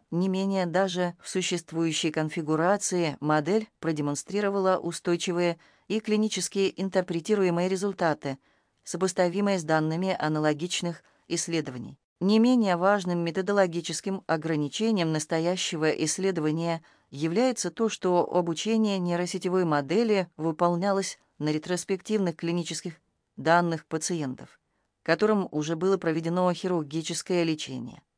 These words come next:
В качестве целевой переменной использовался фактически выполненный метод операции,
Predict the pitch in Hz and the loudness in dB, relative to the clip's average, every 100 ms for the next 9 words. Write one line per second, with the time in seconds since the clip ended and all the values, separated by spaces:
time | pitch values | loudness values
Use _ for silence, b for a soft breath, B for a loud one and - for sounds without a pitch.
0 | _ 185 180 185 240 226 196 180 196 208 | _ 2 2 0 -4 -2 -2 2 2 2
1 | 190 175 165 190 202 - 170 - 240 220 | 0 0 0 0 0 -2 -4 -2 -2 0
2 | 240 233 220 196 180 165 156 170 - 220 | 0 0 -2 -2 -2 -6 -6 -6 -2 -2
3 | 220 b b 143 165 180 190 202 202 202 | -2 b b -2 0 2 2 2 2 2
4 | 202 202 220 196 185 185 190 180 175 156 | 0 0 0 -2 -2 2 2 2 0 -2
5 | 143 | -4